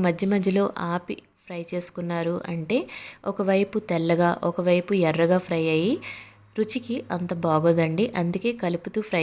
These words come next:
చేసుకోవాలి, లేదంటే దగ్గరుండి కలుపుతూ ఫ్రై చేసుకోండి. ఇది చక్కగా ఫ్రై అయ్యేసరికి మనకి ఐదు నుంచి పది నిమిషాలు అయితే టైమ్ పడుతుంది. నేను తక్కువ క్వాంటిటీలో చేసుకున్నాను కాబట్టి తొందరగా పని అయిపోయింది.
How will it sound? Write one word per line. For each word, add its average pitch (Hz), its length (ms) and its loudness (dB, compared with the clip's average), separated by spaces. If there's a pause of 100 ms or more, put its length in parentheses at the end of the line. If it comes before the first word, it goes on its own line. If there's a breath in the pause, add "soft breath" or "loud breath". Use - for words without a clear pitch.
(140)
చేసుకోవాలి, 165 480 -4 (100)
లేదంటే 175 400 2 (140)
దగ్గరుండి 175 560 2 (120)
కలుపుతూ 175 420 -6
ఫ్రై 160 140 -6 (120)
చేసుకోండి. 160 600 -4 (680 loud breath)
ఇది 240 140 0 (100)
చక్కగా 208 420 -2 (220)
ఫ్రై 175 160 -4 (140)
అయ్యేసరికి 185 680 -2
మనకి 165 320 -6 (320)
ఐదు 208 180 2
నుంచి 202 320 0
పది 175 180 2
నిమిషాలు 175 340 0
అయితే 165 140 -2 (120)
టైమ్ 170 240 -2
పడుతుంది. 156 420 -6 (120)
నేను 208 160 -2 (100)
తక్కువ 180 260 -4 (100)
క్వాంటిటీలో 196 640 -2
చేసుకున్నాను 185 560 -4
కాబట్టి 165 380 -4 (140)
తొందరగా 170 500 -4
పని 170 180 -4
అయిపోయింది. 160 460 -2